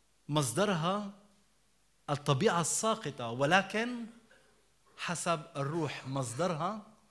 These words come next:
الله. "لا دينونة الآن على الذين هم في المسيح"، يعني الذين هم مش بالمسيح في عليهم دينونة طبيعية.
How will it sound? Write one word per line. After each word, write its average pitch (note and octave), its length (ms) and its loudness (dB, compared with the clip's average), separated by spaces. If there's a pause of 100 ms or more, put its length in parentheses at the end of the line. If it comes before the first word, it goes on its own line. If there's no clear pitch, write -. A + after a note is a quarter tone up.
(400)
الله. E3 440 -6 (1600)
"لا G#3 220 6
دينونة G#3 440 6
الآن G3 320 2
على F#3 160 2
الذين E3 360 0
هم G3 360 -2
في A#3+ 380 -6 (240)
المسيح"، E3+ 720 -2 (640)
يعني C#3 420 2 (280)
الذين C#3 400 0
هم D#3+ 400 0
مش G#3+ 320 0
بالمسيح D#3+ 720 2 (360)
في - 160 0
عليهم D3 380 2
دينونة D#3 340 0
طبيعية. D#3+ 680 -4